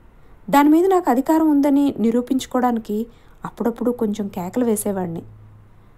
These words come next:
దానికి కోపం వస్తే, "రాజుగారి జొత్తు ఉందను" అనేది. నేను కొంతసేపు జవాబు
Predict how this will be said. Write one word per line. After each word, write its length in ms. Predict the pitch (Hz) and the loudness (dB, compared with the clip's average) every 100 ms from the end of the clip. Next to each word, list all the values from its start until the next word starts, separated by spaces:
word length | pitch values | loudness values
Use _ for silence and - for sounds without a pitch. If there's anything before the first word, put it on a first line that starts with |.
| - 160 | -20 -10
దానికి 380 | 196 190 190 - | -8 -8 -12 -14
కోపం 340 | 175 - 247 | -14 -6 -4
వస్తే, 480 | 226 - 226 381 381 - - - - - - - - | -4 -4 -2 -2 -4 -16 -20 -20 -20 -20 -20 -12 -6
"రాజుగారి 440 | 196 208 269 311 | -4 0 4 4
జొత్తు 280 | 240 233 294 | 4 0 0
ఉందను" 300 | 254 254 226 - - - 196 | 2 2 -2 -8 -20 -10 -8
అనేది. 380 | 190 208 - - - - - - - - - - - - - - | -4 -6 -8 -14 -18 -20 -20 -20 -20 -20 -20 -20 -20 -20 -20 0
నేను 160 | 294 349 | 4 4
కొంతసేపు 520 | 330 294 294 294 311 | 4 0 2 2 0
జవాబు 400 | 302 220 254 285 | 0 2 2 2